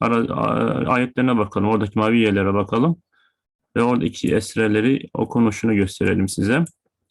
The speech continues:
Rakabetin, yevmin, mesgabetin, meqrabetin, metrabetin.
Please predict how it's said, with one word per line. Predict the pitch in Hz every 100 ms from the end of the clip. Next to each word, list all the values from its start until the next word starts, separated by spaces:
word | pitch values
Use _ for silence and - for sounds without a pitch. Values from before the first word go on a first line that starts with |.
| - - _ _ _ _ _ -
Rakabetin, | 104 151 160 - 175 151 135 127 101 90 85 _ _ _ _ _ _ _ _ _ _ -
yevmin, | 110 135 175 151 113 110 95 92 _ _ _ _ _ _ _ _ _ _
mesgabetin, | 123 139 - 98 104 139 135 110 98 - 143 175 175 - _ _ _ _ _ _ _ -
meqrabetin, | 127 147 113 95 104 135 143 151 - 156 160 160 160 _ _ _ _ _ _ _ _ _ _ -
metrabetin. | 131 175 - - 123 143 120 104 - 143 185 170